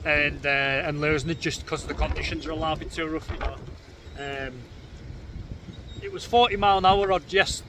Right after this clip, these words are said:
last night. X E weather gave, um, ten to thirteen mile an hour from early on, early on this morning up until, like, right through to today. And, um, it's still about mid-twenties, like, I'd say. That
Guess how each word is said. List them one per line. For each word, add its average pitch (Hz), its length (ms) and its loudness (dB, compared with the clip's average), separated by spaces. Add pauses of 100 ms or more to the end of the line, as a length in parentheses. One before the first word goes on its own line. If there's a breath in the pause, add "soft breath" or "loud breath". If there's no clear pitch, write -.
last 190 260 2
night. 165 380 4 (1120)
X 208 260 6
E 196 100 8
weather 185 300 4
gave, 196 340 6
um, 170 420 4 (360)
ten 185 240 4
to 180 80 -8
thirteen 175 440 4
mile 165 220 4
an 160 80 4
hour 175 260 4 (100)
from 160 380 0 (160)
early 175 260 4
on, 175 180 0 (220)
early 175 200 2
on 170 140 0
this 170 180 -4
morning 170 360 2
up - 120 -6
until, 151 340 0
like, 143 200 0
right 156 180 2
through 151 260 -2
to 147 120 -6
today. 143 340 -2 (1040)
And, 147 720 -6
um, 135 60 -6 (1300)
it's - 120 -8
still 202 200 4
about 170 260 6
mid-twenties, 165 540 -2
like, 175 260 2
I'd 151 100 -2
say. 156 180 2
That 147 260 0